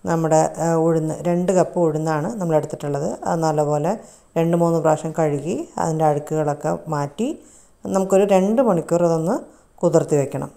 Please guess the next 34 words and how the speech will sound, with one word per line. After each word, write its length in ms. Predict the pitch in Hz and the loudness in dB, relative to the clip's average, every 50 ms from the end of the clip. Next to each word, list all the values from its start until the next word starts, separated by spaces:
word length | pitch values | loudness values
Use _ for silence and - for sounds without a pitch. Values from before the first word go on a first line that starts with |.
| _ _ | _ _
അപ്പോൾ 140 | - 160 151 | -8 -4 0
ദേ 60 | 160 160 | 0 0
ഇതുപോലെ 260 | 151 151 151 156 156 156 156 156 | 0 0 0 0 0 0 -2 -2
നല്ലപോലെ 380 | 151 147 151 147 151 147 147 156 151 | -2 -2 -4 -4 -4 -4 -4 -4 -6
ഒന്ന് 160 | 151 160 208 277 - - - - _ - | -4 -6 -6 -6 -8 -12 -20 -20 _ -2
കഴുകിയെടുക്കുമ്പോൾ 600 | 165 156 147 147 151 156 151 147 - 156 151 147 151 | -2 -2 0 0 0 0 -2 -2 -4 -4 -4 -4 -2
തന്നെ 120 | 151 151 151 | -2 -2 -2
അതിൻ്റെ 140 | 147 147 151 151 | -2 -2 -2 -4
അടുത്തുള്ള 280 | 147 147 151 147 147 - | -2 -4 -6 -6 -4 -4
കണ്ടോ, 180 | 156 147 139 135 - - - - - - _ _ _ - | -6 -4 -4 -6 -10 -12 -20 -20 -20 -20 _ _ _ -4
ക-, 180 | 165 165 160 156 - | -2 0 0 -2 0
പൊടികളും 480 | 165 165 151 160 151 156 160 165 165 160 151 - | 0 0 2 2 0 0 0 0 -2 -4 -4 -4
ക-, 60 | 160 156 | -2 -2
അതിൻ്റെ 200 | 156 156 160 160 - | 0 -2 -2 -2 -2
തൊലിയും 400 | 165 156 151 147 151 147 151 151 151 151 - | -2 -2 -2 -2 -4 -6 -6 -8 -8 -10 -6
സാധനങ്ങളൊക്കെ 460 | - 165 160 156 151 147 147 147 - 156 | -4 -2 -2 -2 -2 -4 -4 -4 -4 -6
ഉള്ളതൊക്കെ 360 | 147 147 143 143 143 - - - - - - - - - _ _ - | -4 -4 -4 -6 -6 -6 -6 -6 -6 -10 -20 -20 -20 -20 _ _ -4
നമ്മൾ 160 | 170 165 160 160 | -2 -2 0 4
കഴുകിയെടുക്കുമ്പോൾ 600 | 165 160 156 156 160 156 151 - 156 151 160 160 156 139 | 4 4 4 4 2 0 0 -2 -4 -4 -4 -2 -2 -2
മാറും. 300 | 135 131 135 180 254 330 - - - - _ _ _ _ - 165 | -2 -2 0 -2 -2 -2 -4 -12 -20 -20 _ _ _ _ -6 -2
ഇനി 120 | 160 165 156 | -2 0 0
നമ്മൾ 160 | 151 151 175 269 359 359 - - - | 0 0 0 0 0 -2 -4 -8 -8
അത്ര 240 | 170 - - 160 156 156 151 | -6 -4 0 0 0 0 0
തന്നെ 160 | 147 151 151 151 | 0 0 0 0
വെള്ളം 200 | 147 143 143 143 139 | 0 0 0 -2 -4
ഒഴിച്ച്, 140 | 139 - 147 | -4 -6 -6
എന്താ 120 | 147 170 160 | -6 -6 -6
വെച്ചാൽ 200 | - - 175 - - - - 110 101 185 185 | -4 -4 -4 -4 -4 -6 -8 -6 0 4 4
ഇരട്ടി 320 | 180 175 175 175 - 175 - - - 165 | 4 4 2 0 -4 -6 -6 -2 -2 0
വെള്ളം 200 | 165 165 160 165 160 | 0 2 2 2 0
ഒഴിച്ച് 260 | 151 156 - 247 320 - - - - - - _ _ - _ - | 0 -2 -2 -2 -2 -2 -6 -16 -20 -20 -20 _ _ -20 _ 0
ഒരു 80 | 185 180 180 | 2 4 4
രണ്ട് 180 | 185 202 214 208 185 | 4 4 2 2 2
മണിക്കൂർ 280 | 165 151 - 170 165 | 2 2 0 0 0